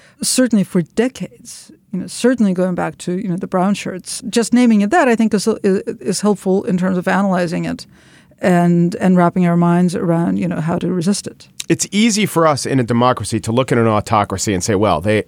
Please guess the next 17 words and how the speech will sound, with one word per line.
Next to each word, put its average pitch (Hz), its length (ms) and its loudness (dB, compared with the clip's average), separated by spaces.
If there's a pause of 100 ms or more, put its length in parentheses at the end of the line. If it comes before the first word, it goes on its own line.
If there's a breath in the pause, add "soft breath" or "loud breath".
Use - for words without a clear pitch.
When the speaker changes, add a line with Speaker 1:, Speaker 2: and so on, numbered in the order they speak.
Speaker 2:
oppress 117 400 -2
their 98 160 -2
people," 95 580 -2 (340 loud breath)
and 120 160 2
therefore 98 640 0 (380 loud breath)
it's 131 160 -2
easy 143 360 2
to 131 180 0
imagine 110 640 0
that 101 340 -4
people 117 340 -2
will 101 320 -2
actually 107 640 -4 (380 soft breath)
be 110 400 0
affected 123 920 0
and 98 380 -2
enraged 113 840 0